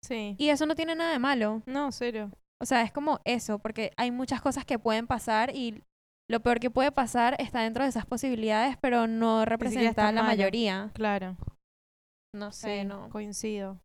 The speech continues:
Speaker 1: Y también como ese miedo de ser percibidas, ponele, yo,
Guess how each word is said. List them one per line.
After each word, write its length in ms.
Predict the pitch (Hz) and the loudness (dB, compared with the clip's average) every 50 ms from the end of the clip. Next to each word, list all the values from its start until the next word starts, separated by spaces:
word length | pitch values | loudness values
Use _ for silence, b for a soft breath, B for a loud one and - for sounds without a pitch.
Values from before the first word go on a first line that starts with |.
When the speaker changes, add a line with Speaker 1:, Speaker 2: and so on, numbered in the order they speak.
| _ _ _ _ _ _ _ _ _ _ _ _ _ - | _ _ _ _ _ _ _ _ _ _ _ _ _ -12
Speaker 1:
Y 60 | 220 208 | -8 -4
también 280 | 233 233 233 247 277 | -2 -2 -2 -4 -6
como 580 | 285 320 294 262 226 208 202 196 190 185 185 - - _ _ _ _ _ _ _ - | -4 -4 -4 -2 -4 -4 -4 -6 -8 -10 -12 -16 -20 _ _ _ _ _ _ _ -10
ese 200 | 233 226 - 247 | -10 -8 -8 -8
miedo 200 | 233 220 226 240 | -6 -4 -2 -2
de 100 | 240 214 | -2 -2
ser 180 | 190 - 214 208 | -4 -6 -10 -6
percibidas, 960 | 202 233 214 214 - - 202 196 196 196 208 226 233 220 196 190 - - - - _ _ _ _ _ _ _ _ _ - | -6 -6 -6 -6 -8 -8 -8 -8 -8 -6 -4 -2 -2 -2 -4 -4 -8 -14 -20 -20 _ _ _ _ _ _ _ _ _ -6
ponele, 380 | 220 220 214 202 190 175 170 | -4 -4 -4 -4 -8 -10 -12
yo, 380 | 185 - - 220 220 226 214 | -12 -10 -8 -6 -6 -6 -8